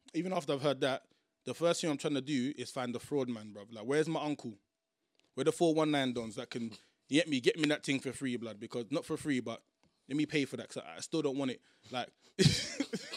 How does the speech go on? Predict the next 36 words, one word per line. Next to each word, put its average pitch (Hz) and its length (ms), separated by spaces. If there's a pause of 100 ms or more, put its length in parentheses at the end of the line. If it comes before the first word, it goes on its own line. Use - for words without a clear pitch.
(1080)
everything 190 360
I 185 60
can 180 200
do 185 140
to - 100
not 147 200
take 160 300
it, - 220
I 113 80
will 123 140
do 123 200
in 120 100
it 110 80
because, 113 380
I, 117 60 (120)
like 139 220
I - 20
said, 117 240 (920)
selfishly, 147 760 (680)
I 151 140
know 135 200
I'm 117 140
safe 113 340
in 113 80
it. - 160
And 110 260 (1080)
I 143 80
wouldn't 180 280
say 175 120
I've 147 60
been 143 140
the 131 60
best 151 460
throughout 147 220
this 139 120
period. 151 380